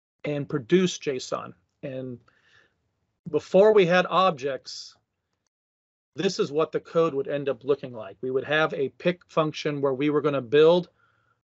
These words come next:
an object, and we had this <clears throat> object subroutine, <clears throat> and it's available on all sub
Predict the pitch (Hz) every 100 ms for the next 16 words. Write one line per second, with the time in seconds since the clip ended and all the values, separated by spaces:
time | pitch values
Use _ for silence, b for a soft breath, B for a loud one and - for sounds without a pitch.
0 | _ _ _ _ _ _ _ _ _ _
1 | 120 - 156 165 123 123 120 147 127 127
2 | 127 127 - - - _ - 254 139 -
3 | - - _ _ - 151 147 170 - -
4 | 175 151 139 139 127 135 _ b b b
5 | b b b - _ - 214 226 165 143
6 | 147 139 180 151 143 147 - 180 151